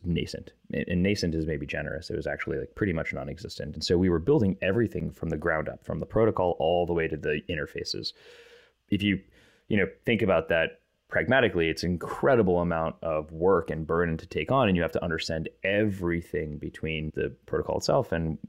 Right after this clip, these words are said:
people using your application. So my co-founder and I were like, "This is, the space needs a company that's focused on this, and it could help propel and grow the entire industry."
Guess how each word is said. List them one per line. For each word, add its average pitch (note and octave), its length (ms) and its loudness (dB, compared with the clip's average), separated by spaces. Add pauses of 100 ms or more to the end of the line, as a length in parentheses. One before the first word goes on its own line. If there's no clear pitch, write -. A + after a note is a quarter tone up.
(260)
people - 240 -2
using D2+ 220 -4
your C#2 100 -6
application. - 500 -6
So F2 160 2
my E2+ 100 2
co-founder F2+ 440 2
and D#2 80 0
I D#2 100 -2
were D2+ 120 -2
like, D2 180 -4
"This G#2+ 180 2
is, D2+ 280 -4
the - 80 -2
space A2 280 2 (100)
needs F2 520 2
a - 40 -2
company D2 360 -4
that's D2+ 160 -4
focused D2 320 -2
on C#2+ 120 -4
this, - 280 -4 (640)
and F#2+ 100 2
it F2+ 140 0
could G2+ 100 2
help E2 240 2
propel D#2+ 560 2
and E2 80 -4
grow D#2 160 0
the D2 80 -4
entire - 320 -6
industry." - 380 -6